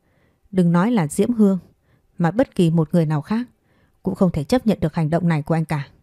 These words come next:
Anh không xứng với cô ấy chút nào, càng không có tư cách để van xin cô ấy. Mạnh Huy, hãy trả lại bình yên cho Diễm Hương. Cô ấy đã mệt mỏi quá nhiều rồi. Qua ánh mắt lạnh giá của Diễm Hương, Mạnh Huy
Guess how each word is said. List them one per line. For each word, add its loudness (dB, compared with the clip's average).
Anh -2
không 2
xứng 0
với 0
cô 4
ấy 0
chút -4
nào, -2
càng -2
không 0
có -2
tư 0
cách -4
để -2
van -2
xin -2
cô -2
ấy. -2
Mạnh -2
Huy, 2
hãy -6
trả -2
lại -4
bình 2
yên 2
cho 0
Diễm -4
Hương. 4
Cô 0
ấy 0
đã -6
mệt 0
mỏi 0
quá 0
nhiều 4
rồi. -4
Qua 0
ánh -2
mắt -4
lạnh -4
giá -2
của -2
Diễm -4
Hương, 2
Mạnh -4
Huy 0